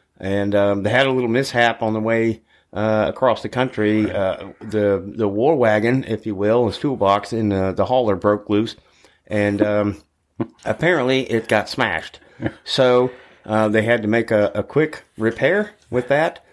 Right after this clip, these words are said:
Speaker 1: And, uh, they're gonna be good to go this weekend. And I'm, I'm gonna throw Derek Thorne. And we're gonna get to a little bit of a, uh, a top four and then our wild card pick here.
Speaker 2: Yep.
Speaker 1: We talked about
Speaker 2: Very
Speaker 1: before we
Speaker 2: shortly.
Speaker 1: went on.
Speaker 2: <laughs>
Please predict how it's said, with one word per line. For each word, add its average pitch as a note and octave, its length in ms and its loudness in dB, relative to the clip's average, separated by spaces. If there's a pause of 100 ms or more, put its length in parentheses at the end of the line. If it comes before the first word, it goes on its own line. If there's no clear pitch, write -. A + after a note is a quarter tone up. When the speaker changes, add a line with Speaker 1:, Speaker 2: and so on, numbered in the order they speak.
(160)
Speaker 1:
And, G#2+ 260 0
uh, G#2+ 180 2
they're A2+ 160 0
gonna A#2 180 2
be A2+ 120 2
good G#2+ 260 2
to G#2 60 -4
go A2+ 320 2
this G2+ 240 -6
weekend. A2+ 440 0
And F#2+ 260 -4
I'm, F#2 320 -6
I'm F#2 240 -6
gonna G2 200 -4
throw G#2+ 240 -4
Derek G2+ 300 0
Thorne. A2+ 240 0
And F#2+ 160 -4 (180)
we're D#3 120 2
gonna E3+ 180 4
get C#3+ 220 2
to C3+ 140 4
a - 20 4
little B2 220 4
bit A#2 180 2
of G#2+ 100 2
a, G2 300 2 (380)
uh, F#2+ 380 0
a G#2 80 0
top A#2 360 0
four A2+ 280 2
and G#2 180 0
then G#2 80 0
our G2 120 0
wild G2 300 2
card G2 300 -4
pick G#2 240 -4
here. G2+ 260 -2
Speaker 2:
Yep. F#2 120 -6
Speaker 1:
We G#2 180 -4
talked G#2 300 -4
about G#2+ 180 -2
Speaker 2:
Very G2+ 120 0
Speaker 1:
before A#2 200 -2
we A2 120 4
Speaker 2:
shortly. G#2 60 2
Speaker 1:
went G#2 120 2
on. G#2+ 300 2 (160)
Speaker 2:
<laughs> - 40 -20